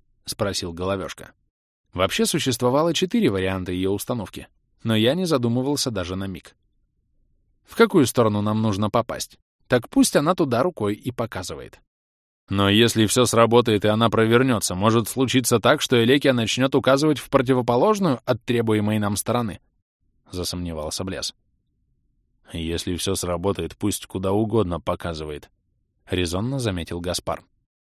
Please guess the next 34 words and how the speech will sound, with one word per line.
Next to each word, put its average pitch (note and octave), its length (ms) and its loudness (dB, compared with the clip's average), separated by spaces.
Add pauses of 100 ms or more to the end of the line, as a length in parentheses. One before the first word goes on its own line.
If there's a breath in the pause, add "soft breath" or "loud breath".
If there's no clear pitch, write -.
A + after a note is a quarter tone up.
(420)
«Так», — C#3+ 440 0 (580)
заявил G2+ 440 2
я, A#2 160 2
видя, A#2 220 4
что G#2 180 0
все B2 180 2
ухватились A2 640 0
за G2 220 -2
Элекию, D3+ 320 0
чтобы B2+ 220 0
начать A#2+ 360 -2
ее A2+ 120 0
проворачивать. G2+ 680 -6 (420)
Причем G2+ 340 0
Головешка F#2 500 -2
опять F2+ 220 -6
за F#2+ 120 -2
грудь. F2+ 320 -10 (560)
«На F3 180 4
руку A#2+ 240 4
ей C3 200 6
сильно F3 300 2
не D3+ 120 0
давите, D3 520 0
иначе B2 360 0
погнем». B2+ 500 -2 (840)
Головешка F#2+ 560 -2
нехотя C#3 380 -2
уступил B2+ 460 -2
одну A#2 220 0
грудь A2 280 -2
Элеке G2 400 -4
и D3 60 -2
Блезу. D3 400 -6